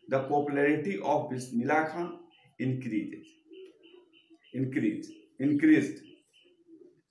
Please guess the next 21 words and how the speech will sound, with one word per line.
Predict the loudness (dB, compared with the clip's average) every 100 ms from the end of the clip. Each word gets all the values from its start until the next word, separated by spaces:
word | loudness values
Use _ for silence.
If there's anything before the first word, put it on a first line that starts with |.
| _ _ _ -20 -20 -16 -2
At | 2 2
the | 2 4
age | 4 6
of | 4 4
fourteen, | 2 0 0 -2 -6 -6
when | 0 2 2
he | 4
was | 4 4 2 -4 -4
fourteen, | -2 0 2 2 -2 -10 -20 _ _ _ -10
at |
the | 0 4
age | 6
of | 6 2
fourteen, | 0 0 -2 -4 -8 -16 -20 -20 -20 _ -12 -4
Bismillah | -2 2 4 4 2
Khan | 0 2 2
accompanied | 2 2 2 2 4
his | 2 2 4
uncle | 4 4 0 -2 -10 -20 -20 -20 -20 -20 _ _ _ _ _ _ _ -20 2
to | 6
the | 6